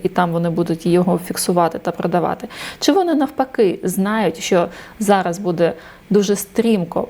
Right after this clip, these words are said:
падати ціна на актив, і вони виставляють дуже великі обсяги на продаж. Тож, для того, щоб нам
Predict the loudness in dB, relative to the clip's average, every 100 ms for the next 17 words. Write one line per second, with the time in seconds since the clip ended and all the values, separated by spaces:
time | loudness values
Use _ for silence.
0 | 0 0 2 -2 -4 -2 0 2 2 0
1 | -2 0 0 0 -2 0 2 2 2 0
2 | -2 -2 -2 0 2 4 4 2 0 2
3 | 2 2 0 -2 2 0 0 -2 -2 -2
4 | 0 0 0 0 0 -2 -8 -14 -18 0
5 | 2 2 -6 -2 0 2 0 -2 -4 -2
6 | 0 0 0